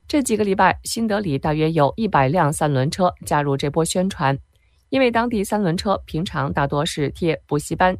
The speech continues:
诊所、草药广告，突然冒出川普大头像，很多人看了都忍不住多看两眼。这其实是美国驻印度大使馆推出的特别活动，替美国独立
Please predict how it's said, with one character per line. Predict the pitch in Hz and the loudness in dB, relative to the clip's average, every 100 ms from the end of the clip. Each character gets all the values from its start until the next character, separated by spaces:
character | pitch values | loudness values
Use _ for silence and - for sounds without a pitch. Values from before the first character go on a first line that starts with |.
| - | -4
诊 | 147 170 | -2 -2
所、 | 226 135 - - | 0 -2 -2 -6
草 | - 143 | -2 0
药 | 190 139 | 2 2
广 | 131 127 | 0 0
告， | 165 139 - _ _ | -2 -4 -6 _ _
突 | - | 0
然 | 277 240 | 2 2
冒 | 196 | 0
出 | - 196 | 0 -2
川 | 202 - 254 | -4 -4 -4
普 | 147 131 | -2 -2
大 | 156 143 | 0 -2
头 | 139 135 | -2 -2
像， | - 165 - _ _ | 0 0 -2 _ _
很 | 190 | -2
多 | 190 | 2
人 | 175 165 | 2 0
看 | - 151 | -2 0
了 | 131 131 | 0 2
都 | 151 143 | 0 0
忍 | 139 | -2
不 | 156 156 | -2 -2
住 | 165 - - | -2 -4 -2
多 | 175 | -2
看 | - 156 | -2 -2
两 | 135 147 | 0 0
眼。 | 147 127 - _ _ _ _ - _ _ _ _ | 0 -2 -4 _ _ _ _ -20 _ _ _ _
这 | 311 | -2
其 | 262 247 | 0 -2
实 | 240 220 | -2 -2
是 | 220 196 | -2 0
美 | 160 147 | 0 0
国 | 151 160 | 0 0
驻 | 170 151 | 0 0
印 | 170 160 | 0 -2
度 | 151 | 0
大 | 139 | -2
使 | 147 180 | -2 0
馆 | 156 127 | 2 2
推 | 147 160 | -2 -6
出 | 147 156 | -4 -2
的 | 143 139 | 0 0
特 | - | -2
别 | 165 151 | -2 -2
活 | - 139 | -2 0
动， | 190 - - _ _ | 2 0 -8 _ _
替 | - 262 | -6 -2
美 | 202 | 0
国 | 185 190 | 2 2
独 | 196 180 | 2 -2
立 | 190 | -4